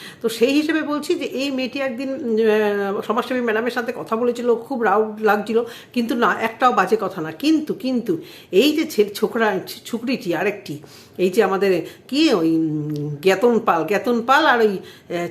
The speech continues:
চিঙ্কি মাসির মেয়ে, শুনলাম এই মা, মে-, আর বাবা আর মেয়ে মিলে ওদের লোকাল থানায় চন্দননগর না চুঁচুড়া কোন থানায়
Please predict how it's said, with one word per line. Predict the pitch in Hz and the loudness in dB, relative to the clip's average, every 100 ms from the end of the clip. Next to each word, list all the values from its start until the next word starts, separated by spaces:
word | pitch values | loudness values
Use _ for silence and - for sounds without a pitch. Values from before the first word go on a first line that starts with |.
| - | -6
চিঙ্কি | 240 220 226 | -4 -2 0
মাসির | 214 220 202 | 0 0 0
মেয়ে, | 185 143 - - - - - - - - | 0 -2 -8 -20 -20 -20 -20 -20 -20 -18
শুনলাম | - 254 311 311 220 269 - - - - | -2 4 6 6 4 2 -6 -20 -20 -10
এই | 226 240 | -2 0
মা, | 180 214 277 311 311 | 2 4 6 6 6
মে-, | 294 226 240 233 | 4 2 0 0
আর | 208 | 2
বাবা | 196 208 277 277 269 214 | 4 6 6 4 0 -2
আর | 208 | 2
মেয়ে | 196 247 294 | 4 4 4
মিলে | 262 185 214 - - - - | 4 4 4 2 -10 -10 0
ওদের | 240 302 240 | 2 2 2
লোকাল | 196 214 277 269 233 - - | 2 4 4 4 2 -6 -2
থানায় | 233 262 208 220 - - - - | 2 4 4 2 -4 -20 -8 0
চন্দননগর | 240 233 247 262 262 | 2 2 2 2 0
না | 254 254 | 0 0
চুঁচুড়া | 247 240 247 233 233 - | -2 -4 0 2 2 0
কোন | 240 269 | -2 -2
থানায় | - 240 233 | -2 0 2